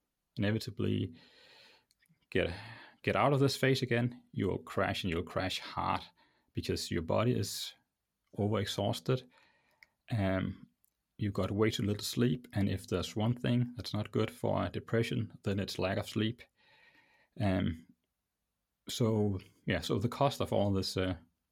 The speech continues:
creative energy is a, a hard crash into depression.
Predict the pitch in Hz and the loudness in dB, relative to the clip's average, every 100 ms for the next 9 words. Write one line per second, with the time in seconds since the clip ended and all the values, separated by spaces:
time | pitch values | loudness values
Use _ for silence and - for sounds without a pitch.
0 | _ _ - 101 95 101 101 101 - 92 | _ _ 0 0 2 2 2 0 -2 -4
1 | 95 - 101 95 87 _ - - 104 - | -4 -4 -4 -4 -8 _ -8 -4 -4 -4
2 | - - - - - - - 90 - 92 | -4 -4 -4 -8 -10 -8 -6 -4 -2 -2
3 | - 104 | -2 -10